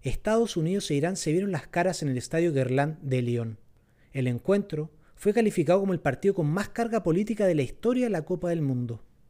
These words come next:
Jugadores y técnicos de ambos seleccionados trataron de mantenerse alejados de las polémicas, la tensión y el morbo que generaba el encuentro.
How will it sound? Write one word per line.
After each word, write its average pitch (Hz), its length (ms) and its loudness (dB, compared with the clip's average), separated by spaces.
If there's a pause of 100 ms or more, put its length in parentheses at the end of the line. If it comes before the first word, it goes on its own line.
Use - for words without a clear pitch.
(520)
Jugadores 156 460 6
y 147 80 4
técnicos 156 380 0
de 127 80 2
ambos 156 240 0
seleccionados 139 520 -2
trataron 151 340 0
de 143 60 2
mantenerse 143 480 -2
alejados 156 360 2
de 151 60 4
las 131 120 -2
polémicas, 170 600 -2 (120)
la 131 140 0
tensión 175 480 0
y 160 40 2
el 135 100 2
morbo 214 300 2
que 196 100 -2
generaba 180 400 0
el 180 60 0
encuentro. 175 560 -6